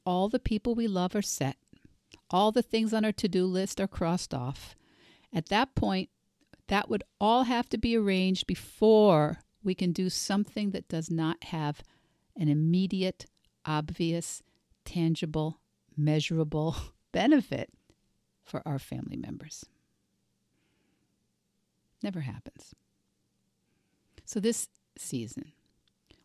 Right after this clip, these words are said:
when you are talking about counting your blessings, when you are thinking about Thanksgiving and what you were thankful for, check in with yourself.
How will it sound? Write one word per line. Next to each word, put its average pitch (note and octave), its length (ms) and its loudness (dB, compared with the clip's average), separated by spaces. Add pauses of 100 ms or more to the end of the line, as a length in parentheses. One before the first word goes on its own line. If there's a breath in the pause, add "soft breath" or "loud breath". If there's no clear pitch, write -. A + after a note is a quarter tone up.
when F#3 160 2
you F#3+ 180 0
are F#3+ 400 -2 (960)
talking D#3+ 380 -2
about D3 220 -6
counting D3 380 -2
your C#3 100 -2
blessings, A#2 540 -8
when E3+ 120 2
you F3 120 0
are F#3 160 -2
thinking D#3 440 -4
about C3+ 260 -6
Thanksgiving C#3+ 840 -4
and A#2+ 120 -4 (320 soft breath)
what - 140 -4
you D#3+ 140 -2
were D3+ 120 0
thankful C#3+ 580 0
for, B2+ 460 -8 (1080 soft breath)
check - 260 -4
in C3 140 0
with C#3+ 140 -8
yourself. - 500 -16